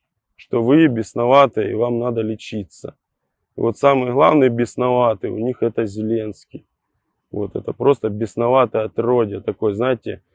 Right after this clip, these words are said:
Гитлер два ноль. Гитлер два ноль с вот этим махровым там национализмом, с вот этой махровой русофобией, как они там режут рузню, да, вот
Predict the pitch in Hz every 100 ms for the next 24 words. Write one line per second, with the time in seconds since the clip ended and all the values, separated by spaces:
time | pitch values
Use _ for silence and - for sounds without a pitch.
0 | _ _ 104 117 160 131 120 107 113 127
1 | 127 131 117 101 _ _ _ _ _ _
2 | _ _ 104 101 110 135 123 113 107 113
3 | 123 127 107 107 104 107 104 110 - 123
4 | 135 127 117 110 110 110 113 110 123 127
5 | 127 123 127 120 110 110 101 - _ _
6 | _ _ - 113 135 120 127 127 135 147
7 | 135 127 123 123 127 117 139 131 120 117
8 | 104 117 110 117 113 98 104 101 101 101
9 | 135 135 113 113 107 113 104 110 113 101
10 | 110 117 101